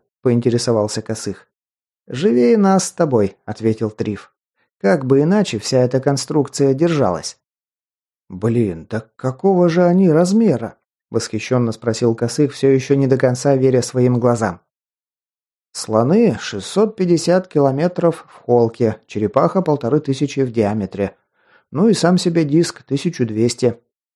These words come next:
тоже в диаметре. Маловат будет, не находишь? Маловат? Изумился Косых. Ничего себе маловат! Где ж вы таких зверушек отыскали? Здесь и отыскали,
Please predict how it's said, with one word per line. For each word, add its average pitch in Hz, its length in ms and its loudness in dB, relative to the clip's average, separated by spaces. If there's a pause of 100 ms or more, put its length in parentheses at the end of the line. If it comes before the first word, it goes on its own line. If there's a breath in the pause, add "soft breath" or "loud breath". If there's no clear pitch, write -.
тоже 127 280 2
в 165 60 0
диаметре. 127 640 0 (460)
Маловат 127 440 2
будет, 107 460 -6
не 123 140 -4
находишь? 135 560 0 (680)
Маловат? 104 800 -4 (280)
Изумился 120 560 0
Косых. - 500 -8 (540)
Ничего 220 480 2
себе 190 280 0
маловат! 175 560 2 (160)
Где 110 400 0
ж - 100 -10
вы 143 120 2
таких 151 380 0
зверушек 147 640 0
отыскали? 117 600 -4 (1000)
Здесь 135 420 -2
и 123 40 -2
отыскали, 165 720 0